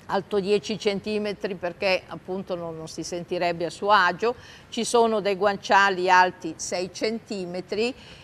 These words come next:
che, ehm, sembra tra virgolette quasi di non averli, però sostengono comunque la zona cervicale, sì.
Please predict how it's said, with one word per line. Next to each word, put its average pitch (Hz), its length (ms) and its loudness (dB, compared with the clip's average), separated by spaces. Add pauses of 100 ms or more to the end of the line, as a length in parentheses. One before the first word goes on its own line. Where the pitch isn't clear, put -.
(240)
che, 233 400 8
ehm, 185 760 4 (200)
sembra 247 500 2
tra 208 160 -2
virgolette 208 760 0
quasi 202 440 2
di 190 140 -8
non 196 180 -8
averli, 202 440 2
però 175 260 -2
sostengono 180 800 -10
comunque 170 960 -8
la 170 200 -8
zona 170 300 -6
cervicale, 156 800 -10
sì. 165 240 -10